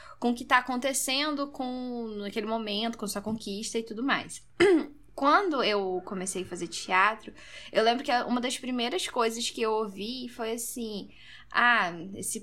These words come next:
povo da classe artística é tudo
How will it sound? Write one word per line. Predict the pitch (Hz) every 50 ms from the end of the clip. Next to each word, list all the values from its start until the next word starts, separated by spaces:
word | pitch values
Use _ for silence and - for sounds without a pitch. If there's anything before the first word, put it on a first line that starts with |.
| - -
povo | 202 196 202 202 208 208 226 -
da | 214 208 208
classe | 208 - 220 196 180 185 196 196 - 226
artística | 208 202 - - - 202 196 196 214 - - - 226
é | 214
tudo | 220 - 214 208 202 220 247 262 262 254 247 233 226 214 202 196